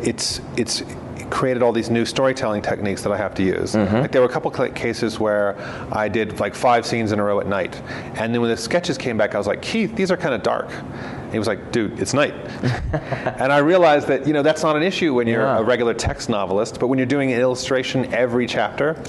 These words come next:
Speaker 2: Mm-hmm.
Speaker 1: that you have to break up the light scenes and the dark scenes.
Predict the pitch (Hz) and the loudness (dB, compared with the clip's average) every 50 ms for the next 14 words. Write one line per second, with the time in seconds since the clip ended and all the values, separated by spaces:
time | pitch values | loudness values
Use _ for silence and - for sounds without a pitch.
0 | - - 101 95 95 127 127 131 127 - 117 117 117 101 104 98 - - 127 104 | -2 0 2 2 4 2 2 2 0 0 0 2 2 0 0 -2 -2 -2 -2 0
1 | 90 101 95 95 - 113 101 98 - - 101 95 95 92 92 - - - - 101 | 0 0 0 0 0 0 0 0 0 -2 0 0 0 0 -2 -4 -6 -6 -4 -2
2 | 90 92 90 95 107 113 127 135 160 180 175 - - - 107 87 - 87 - - | -2 0 0 0 0 0 2 2 0 0 0 -2 -4 -4 -4 -4 -4 -6 -6 -8
3 | - | -8